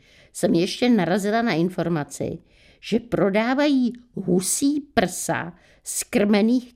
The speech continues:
kachen a že mají v nabídce vánoční ubrus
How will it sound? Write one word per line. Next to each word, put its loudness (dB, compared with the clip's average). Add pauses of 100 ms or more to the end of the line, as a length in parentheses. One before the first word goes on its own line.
kachen -8 (600)
a -4
že 2
mají 4
v 0
nabídce -4
vánoční -2
ubrus -6